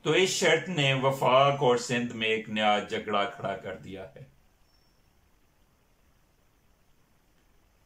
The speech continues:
बिलावल भुट्टो ने प्रेस कॉन्फ्रेंस में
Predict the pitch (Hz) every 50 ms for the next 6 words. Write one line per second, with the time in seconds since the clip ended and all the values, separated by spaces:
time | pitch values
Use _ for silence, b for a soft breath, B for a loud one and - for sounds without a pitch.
0 | _ _ _ _ _ _ - 131 143 143 147 147 156 165 156 143 139 143 156 165
1 | 170 165 143 131 147 143 143 - 151 135 131 127 - 165 151 139 - 143 123 104
2 | 107 107 -